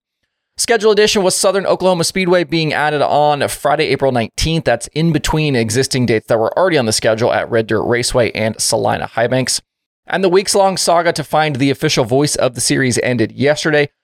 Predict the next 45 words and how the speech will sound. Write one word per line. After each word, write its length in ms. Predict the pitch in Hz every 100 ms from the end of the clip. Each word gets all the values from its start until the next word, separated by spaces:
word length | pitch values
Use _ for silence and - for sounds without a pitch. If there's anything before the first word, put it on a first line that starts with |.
| _
with 200 | - 175
the 80 | 180
hiring 360 | 180 160 151 123
of 200 | 131 -
Chase 280 | 160 131 -
Rodman 420 | 127 131 123 113
to 100 | 113
be 200 | 113 -
in 120 | 156
the 80 | 135
booth 220 | 131 123
for 220 | - 127
the 120 | 113
first 340 | - 131 131 - _
full 220 | 127 127
season 400 | - 120 110 101
of 160 | 101
national 400 | 113 127 - 117
touring 360 | - - 123 -
action. 500 | 123 123 - - - _ _ _ _ -
Rodman 360 | 165 180 185 160
moves 240 | 160 123 -
over 300 | 202 180 180
from 180 | 160
pit 140 | 156 170
reporting 360 | 156 165 147
on 160 | 127 120
Dirt 200 | 151 151
Vision 360 | 160 147 135 123
with 220 | 160 -
the 80 | 151
World 220 | 135 117
of 80 | 127
Outlaws 440 | 135 135 135 120
and 140 | 120
becomes 400 | 117 - 127 117
the 140 | 107 123
fourth 420 | - 175 139 - -
W 260 | 127 113
R 100 | 113
G 160 | 113 117
defection 460 | 110 - 120 - 110
to 120 | 113
High 200 | 120 113
Limit. 300 | 113 143